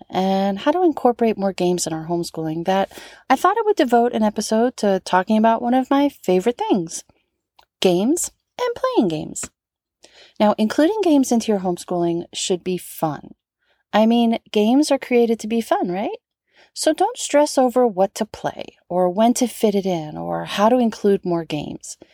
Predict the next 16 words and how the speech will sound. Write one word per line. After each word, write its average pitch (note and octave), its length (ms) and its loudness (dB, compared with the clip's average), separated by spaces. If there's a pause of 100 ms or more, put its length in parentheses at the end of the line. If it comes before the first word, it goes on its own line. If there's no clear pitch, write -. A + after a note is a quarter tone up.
(600)
The A#3+ 120 4
ultimate C#4 420 2
goal G#3+ 280 4
of E3+ 140 0
using G#3+ 460 2
games F3 340 -2
and F3+ 140 -4
playing B3 380 2
games F#3 500 -4
is A#3+ 320 -4
to C4 220 -4
have A#3 260 -4
fun. A#3+ 480 -6 (680)
The A3 220 4
extra G#4 340 0
bonus A4+ 560 -2